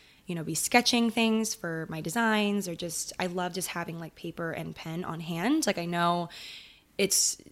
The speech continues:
you know, some people prefer digital stuff, and I definitely love my digital sketching and drawing and doodling and all the things, but there's just something about a pen and paper,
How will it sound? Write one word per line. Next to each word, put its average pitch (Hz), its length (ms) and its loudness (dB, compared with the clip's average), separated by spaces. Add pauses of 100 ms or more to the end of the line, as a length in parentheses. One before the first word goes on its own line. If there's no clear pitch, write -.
(100)
you - 260 -2
know, 180 220 8
some 214 180 2
people 214 240 2
prefer 202 300 0
digital 170 340 2
stuff, 165 380 -2
and 175 80 -2
I 190 80 4
definitely 240 380 4
love 175 260 -4
my 165 100 -4
digital 160 540 -6 (160)
sketching 285 420 4
and 220 140 6
drawing 240 400 8
and 180 440 -2
doodling 220 360 4
and 202 80 2
all 185 80 2
the 185 80 0
things, 180 340 -4
but - 220 -6 (100)
there's 196 160 2
just 226 140 2
something 202 320 2
about 170 420 0
a 180 80 -4
pen 165 240 -4
and 175 120 -6
paper, 208 500 2